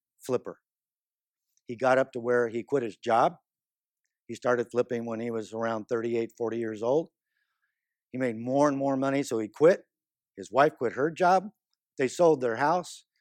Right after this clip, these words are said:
They bought a really nice, bigger one. They started sending their kids to private school. They both got new cars, all the stuff. As he got closer to fifty,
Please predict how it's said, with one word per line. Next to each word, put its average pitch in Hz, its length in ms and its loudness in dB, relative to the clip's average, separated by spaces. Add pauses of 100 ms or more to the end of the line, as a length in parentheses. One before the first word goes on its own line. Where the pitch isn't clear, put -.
(120)
They 135 80 0
bought 123 200 4
a 104 40 -2
really 139 500 2
nice, 135 360 -2
bigger 151 220 2
one. 170 280 -2 (540)
They 131 80 -2
started 127 340 0
sending 135 360 -2
their 113 160 -6
kids 135 300 -2
to 110 100 -12
private 139 420 0
school. 185 460 -2 (220)
They 135 80 -4
both 127 260 -4
got 110 200 -4
new 110 120 -10
cars, 139 380 2
all 156 480 10
the 160 140 -2
stuff. - 360 -6 (2750)
As 147 120 2
he 147 80 2
got 185 240 4
closer 185 340 4
to 131 80 -2
fifty, 156 580 0